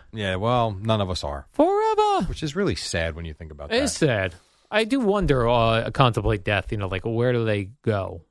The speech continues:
Speaker 2: Like, where did that person go? Like, he was here
Speaker 1: And now he's
Speaker 2: yesterday.
Speaker 1: not.
Speaker 2: Where is he now?
Speaker 1: Right. Right. Well, I mean, how many times do we have this conversation?
Speaker 2: A lot.
Speaker 1: You know,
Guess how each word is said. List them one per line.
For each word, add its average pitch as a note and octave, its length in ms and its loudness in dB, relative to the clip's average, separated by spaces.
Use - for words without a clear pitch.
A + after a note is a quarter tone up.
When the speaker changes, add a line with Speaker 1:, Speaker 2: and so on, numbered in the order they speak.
Speaker 2:
Like, G#2+ 180 -2
where A#2 380 0
did G#2 380 -4
that G#2+ 300 -2
person G#2+ 420 -2
go? F#2+ 560 -2
Like, G2 160 0
he A#2+ 120 -2
was A#2 200 0
here C#3+ 440 0
Speaker 1:
And B2 120 0
now E3 140 2
he's G#2+ 120 0
Speaker 2:
yesterday. F#2+ 520 2
Speaker 1:
not. - 160 -4
Speaker 2:
Where A2+ 360 2
is G#2+ 100 0
he A2 100 0
now? F#2 440 0
Speaker 1:
Right. D3 240 -12
Right. C#3+ 320 -6
Well, E3 400 0
I - 280 -16
mean, C#3 140 -6
how D#3+ 60 -2
many F#3+ 100 -4
times F#3+ 160 -2
do F3+ 40 0
we F3 40 2
have G3 120 0
this F#3 140 -10
conversation? - 680 -8
Speaker 2:
A G#2+ 60 6
lot. G2 340 0
Speaker 1:
You B2 100 -12
know, C3 320 -2